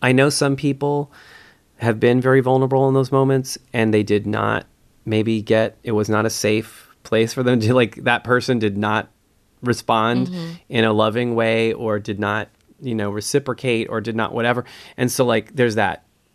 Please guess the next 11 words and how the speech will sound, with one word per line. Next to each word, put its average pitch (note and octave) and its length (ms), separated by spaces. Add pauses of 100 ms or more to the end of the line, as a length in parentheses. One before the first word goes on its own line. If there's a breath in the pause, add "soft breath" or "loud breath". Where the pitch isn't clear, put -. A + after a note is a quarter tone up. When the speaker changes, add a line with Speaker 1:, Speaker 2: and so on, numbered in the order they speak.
Speaker 1:
"Oh, B2+ 440
I B2 120
will B2 140
never A2+ 340
do G#2+ 200
that F#2+ 320 (160)
again." C#3+ 500
You A#2 80
know, G#2 140
Speaker 2:
Mm-hmm. G2+ 240
Speaker 1:
that, G#2+ 260